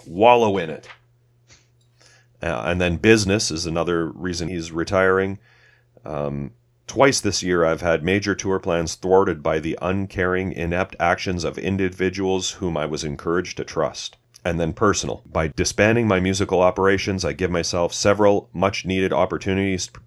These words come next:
to pursue important goals without distractions." And then he,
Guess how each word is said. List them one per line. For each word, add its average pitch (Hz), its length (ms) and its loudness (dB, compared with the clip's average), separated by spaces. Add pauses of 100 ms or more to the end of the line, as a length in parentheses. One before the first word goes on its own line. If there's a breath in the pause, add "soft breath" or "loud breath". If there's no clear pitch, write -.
to - 80 -12
pursue 92 520 -2 (320)
important 101 600 4
goals 92 360 2
without 95 300 0
distractions." 67 720 -6 (420 soft breath)
And 90 160 -2
then 95 100 2
he, 90 240 -2